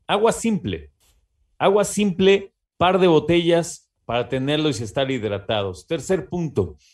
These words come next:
algunos alimentos no perecederos. Puede ser por ahí una bolsita de nueces,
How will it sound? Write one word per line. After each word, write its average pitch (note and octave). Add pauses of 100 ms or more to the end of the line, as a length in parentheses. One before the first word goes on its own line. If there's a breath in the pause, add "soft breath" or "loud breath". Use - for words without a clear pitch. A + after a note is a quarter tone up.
(140 soft breath)
algunos F3+
alimentos D#3
no D#3+ (180)
perecederos. B2+
Puede F3
ser F#3
por E3
ahí D#3+
una E3
bolsita D3
de B2+
nueces, D#3+